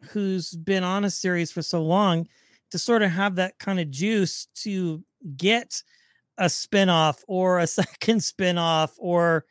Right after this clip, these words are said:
you know, whatever. I've heard rumors that they're working on some other things potentially. So it's interesting just to see the trajectory of this entire show, uh, and just how successful it's been. And just, again, <laughs> going back to the beginning, the fan base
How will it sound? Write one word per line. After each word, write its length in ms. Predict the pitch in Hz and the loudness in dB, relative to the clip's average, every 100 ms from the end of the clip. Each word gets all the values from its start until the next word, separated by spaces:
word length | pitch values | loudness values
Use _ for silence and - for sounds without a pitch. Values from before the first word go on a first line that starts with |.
| _ _ _ - | _ _ _ -6
you 100 | 180 | 0
know, 140 | 185 | 2
whatever. 420 | 175 208 226 220 190 | 4 6 6 6 4
I've 260 | 190 185 | 2 2
heard 220 | - 226 | 0 0
rumors 460 | 196 226 226 202 165 | 0 0 2 0 0
that 200 | 185 170 | -2 0
they're 160 | 190 170 | -2 -2
working 400 | 185 175 208 196 | -4 -2 -2 0
on 360 | 190 190 190 | 0 -2 -2
some 240 | 175 190 202 | -4 -2 0
other 220 | 220 208 | 2 0
things 460 | - 180 160 147 - | 0 -2 -2 -6 -6
potentially. 680 | 165 175 160 - 170 156 151 | -6 -2 -2 -2 -2 -2 -4
So 480 | - 196 185 180 - - - _ - | 0 2 4 2 0 -12 -20 _ -4
it's 180 | 175 254 | 2 4
interesting 840 | 277 277 - 254 233 220 208 180 - | 4 2 2 2 4 4 2 -2 0
just 240 | 208 - | 0 0
to 100 | 196 | -2
see 380 | 160 - 214 208 | -2 -2 0 0
the 160 | 175 170 | 0 -4
trajectory 680 | - 175 175 190 - 190 175 | -2 -2 2 0 0 0 2
of 100 | 165 | 2
this 200 | 165 170 | 0 0
entire 400 | 165 175 170 160 | 0 2 2 2
show, 640 | - 190 196 180 165 156 _ _ _ _ | 0 4 6 6 4 0 _ _ _ _
uh, 380 | 160 160 160 156 - | 0 2 2 -2 -2
and 240 | 165 156 | -2 0
just 240 | 196 - - | -2 -4 -2
how 280 | 202 208 | 2 2
successful 640 | 190 180 - 185 170 185 175 | 2 -2 0 2 2 0 -2
it's 140 | 156 | -2
been. 300 | - 180 175 | -2 0 2
And 180 | 165 151 | 0 -2
just, 340 | 156 175 - - | 0 0 -2 -6
again, 460 | 180 175 170 160 175 _ _ | -4 0 2 2 2 _ _
<laughs> 200 | _ - | _ 0
going 280 | 190 214 202 | 4 4 4
back 240 | 208 180 | 2 0
to 80 | 180 | -4
the 100 | 175 | -2
beginning, 640 | 180 180 190 180 165 160 | 0 2 2 0 -2 -6
the 100 | 151 | -6
fan 380 | - 190 208 196 | -2 0 2 2
base 400 | 175 156 147 | 4 2 0